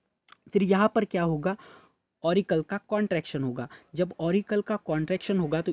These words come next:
इस प्रोसेस को क्या कहा जाता है, ऑरिकुलर सिस्टोल कहा जाता है। और जब यह ऑरिकल का कॉन्ट्रैक्शन होता है, तो ब्लड जो रहता है, डीऑक्सीजनेटेड ब्लड, यह कहाँ चला जाता है, वेंट्रिकल्स की तरफ चला जाता है, वेंट्रिकल्स की तरफ यह चला जाता है इस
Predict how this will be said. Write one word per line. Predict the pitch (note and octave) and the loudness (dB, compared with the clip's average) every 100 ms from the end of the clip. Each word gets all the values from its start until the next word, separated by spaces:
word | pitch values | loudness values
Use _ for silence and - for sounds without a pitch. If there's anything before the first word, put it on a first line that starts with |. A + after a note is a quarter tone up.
| G3 | -4
इस | F3+ | -4
प्रोसेस | - D#3+ F3 F#3 | -4 -2 0 0
को | - | -2
क्या | F#3 E3 D#3+ | -4 -4 -4
कहा | D#3+ D#3+ | -4 -4
जाता | D#3 D3+ E3+ | -2 -4 -4
है, | F#3 - | -6 -4
ऑरिकुलर | D#3 F3+ - E3+ F3 | -2 0 0 0 -2
सिस्टोल | - D3+ - F#3+ F3+ | -2 -10 -6 -2 -2
कहा | - D#3 C#3+ | -2 -4 -4
जाता | C#3+ C3 D#3 | -4 -6 -4
है। | F3+ G3+ - - - | -4 -6 -10 -12 -6
और | D#3 | -4
जब | F3 G3+ G3 | 0 2 2
यह | F#3 | 2
ऑरिकल | - D#3+ E3 F3 E3+ | 0 -2 -2 -2 -2
का | F3 | -4
कॉन्ट्रैक्शन | - D3 D3 E3+ - F#3 | -4 -4 -2 -4 -2 0
होता | D3 C#3+ | 0 0
है, | D#3+ | -2
तो | E3+ E3 | -2 -4
ब्लड | C3 C3 F3 F#3+ E3+ | -4 4 6 6 6
जो | G#3 | 6
रहता | F#3 D3+ E3 | 6 4 2
है, | D#3+ | -2
डीऑक्सीजनेटेड | C#3 C3+ G#3 G3 D3+ - D#3 D3+ D3 D#3 C#3 | -2 2 4 4 2 -2 -2 0 0 -2 -2
ब्लड, | D3 F3 - - - D#3 | -2 -4 -8 -20 -12 -6
यह | D3+ - | -6 -6
कहाँ | D#3+ F3+ | -2 -2
चला | E3+ E3+ D#3 | 2 2 2
जाता | D#3 D#3 E3 | 0 0 0
है, | G3+ - - - - | 0 -2 -12 -20 -10
वेंट्रिकल्स | C#3+ B2 F#3 G3 F#3 G3 E3+ D#3 - | -6 6 8 8 4 0 0 -2 -4
की | E3 | -8
तरफ | C#3 B2+ - | -4 -4 -4
चला | A#2+ A#2+ | -6 -4
जाता | A#2 A2 A#2+ | -6 -8 -10
है, | - - - - | -14 -20 -20 -6
वेंट्रिकल्स | D3 D#3+ D#3 D3+ C#3+ - | 0 0 0 -4 -6 -8
की | C3+ | -8
तरफ | D3 - - _ - | -6 -6 -8 _ -10
यह | D#3 | -8
चला | - D#3+ D#3 | -2 0 0
जाता | D3 C3+ | 0 -4
है | D#3 G#3+ - _ F3 | -4 -4 -6 _ -10
इस | - - | -10 -14